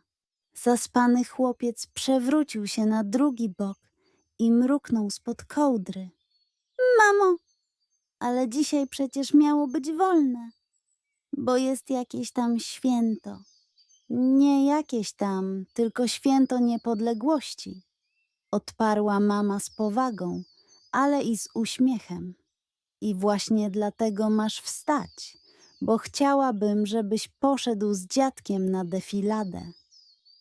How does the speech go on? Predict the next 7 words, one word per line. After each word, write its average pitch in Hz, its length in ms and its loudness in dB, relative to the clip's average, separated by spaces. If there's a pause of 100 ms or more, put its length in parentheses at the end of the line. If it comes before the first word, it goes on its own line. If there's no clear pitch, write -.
(160)
Józek 226 540 0
otworzył 240 580 -2
jedno 208 420 -2
oko. 180 400 -6 (680)
"Delfiniadę?" 233 760 4 (960)
zapytał 185 600 -2
przeciągle. 175 760 -4